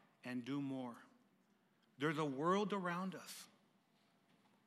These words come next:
and they need to have the impact of God in their lives. So you see, God, I love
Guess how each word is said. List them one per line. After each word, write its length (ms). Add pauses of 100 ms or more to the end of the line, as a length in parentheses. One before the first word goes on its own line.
(340)
and 160
they 80
need 240
to 80
have 220
the 200
impact 380
of 120
God 340 (480)
in 140
their 120
lives. 460 (540)
So 80
you 40
see, 160
God, 320
I 60
love 200